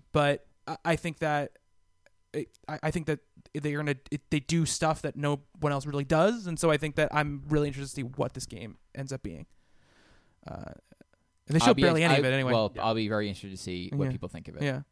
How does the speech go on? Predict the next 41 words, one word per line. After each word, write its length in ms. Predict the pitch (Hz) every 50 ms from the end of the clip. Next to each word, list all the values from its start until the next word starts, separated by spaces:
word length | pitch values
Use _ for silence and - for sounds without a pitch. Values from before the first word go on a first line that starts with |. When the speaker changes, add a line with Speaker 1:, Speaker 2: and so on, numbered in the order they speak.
| _ -
Speaker 3:
I've 100 | 123 123
been 80 | 127 131
holding 260 | 135 139 120 117 113
on 160 | 110 107 107 101
to 60 | 104
that 200 | 98 104 98 92
game, 380 | - 107 101 95 92 87 87 90
the 100 | 92 101
hope 220 | 92 117 113 101 107
of 80 | 104
that 180 | 98 98 92 92
game, 220 | - 95 92 90
for 160 | 85 107 98 95
a 60 | 98
very 340 | 101 107 101 98 98 92 90
long 280 | 92 98 92 87 92
time. 320 | 90 98 92 92 90 - 143
Speaker 1:
Yeah, 140 | 139 135 131 - -
a 40 | 139
long 340 | 139 147 156 160 170 170 156
time. 180 | - 151 135 131
They 100 | 135 135 139
announced 240 | 143 165 160 -
that 60 | - 123
Speaker 3:
Yeah. 60 | 92 87
Speaker 1:
such 140 | - - -
a 40 | 123
long 300 | 123 131 139 147 147 143
time 220 | - 147 143 139
ago. 220 | 131 123 123 123 120 _ _ _ _ _ _ _ _ _
It's 80 | - -
crazy. 420 | - 143 131 131 120 123 143 - _ _ _ _ _ _ _ -
Speaker 3:
Very 240 | 110 107 113 104 101
much 200 | 95 92 90 -
looking 160 | 90 - 92
forward 220 | - - 95 - -
Speaker 1:
Yeah. 100 | 143 123
Speaker 3:
to 160 | 107 151 - _ _ _ _ _ -
that. 40 | 107
Speaker 2:
Uh, 440 | 107 101 101 101 101 101 101 98 98 107 - _ _ _ _ _ _ _ _ _ _ _ _ _ _ _ _ _ _ _ _ _ -
I, 200 | - 107 110 101